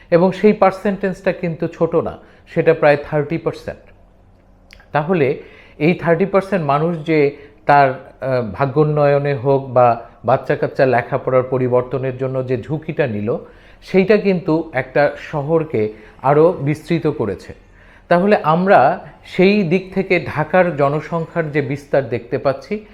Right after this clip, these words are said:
এটার মূল কারণটা কিন্তু এখানে লেখাপড়ার একটা ভালো পরিবেশ আছে। আপনি আপনার বাচ্চাকে নিয়ে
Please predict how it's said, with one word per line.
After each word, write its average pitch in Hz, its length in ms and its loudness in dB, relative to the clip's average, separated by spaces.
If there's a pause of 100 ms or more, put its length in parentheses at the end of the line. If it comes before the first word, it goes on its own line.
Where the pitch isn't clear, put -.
(200)
এটার 170 240 2
মূল 175 280 2
কারণটা 180 480 0
কিন্তু 180 360 -4
এখানে 160 480 -4 (320)
লেখাপড়ার 156 720 4 (200)
একটা 147 260 -2
ভালো 131 280 -2
পরিবেশ 135 520 -2
আছে। 151 300 -4 (480)
আপনি 151 360 0
আপনার 143 260 0
বাচ্চাকে 139 540 -2
নিয়ে 139 260 0